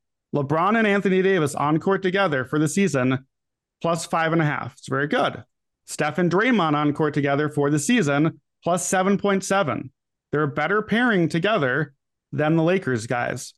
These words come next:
That's not a two-on-two game. It's because you have your three teammates. There's a lot of other reasons there, but those are all the things that we're talking about.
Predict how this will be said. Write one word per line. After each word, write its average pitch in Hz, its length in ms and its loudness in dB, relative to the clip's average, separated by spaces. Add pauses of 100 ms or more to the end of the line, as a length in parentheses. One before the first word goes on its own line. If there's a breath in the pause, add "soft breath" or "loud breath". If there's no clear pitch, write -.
(180)
That's - 260 -8
not 147 300 0
a 196 80 2
two-on-two 233 560 2
game. 226 320 2
It's 160 140 -2
because 139 320 -2
you 165 80 2
have 180 160 0
your 208 100 0
three 208 200 0
teammates. 208 380 2
There's 156 120 0
a 135 60 0
lot 151 140 2
of 190 60 0
other 202 180 2
reasons 180 420 2
there, 151 200 0
but 143 240 -4
those 160 200 2
are 175 100 4
all 175 120 2
the 170 120 2
things 180 220 2
that 160 60 2
we're 143 120 2
talking 180 420 0
about. 131 340 -2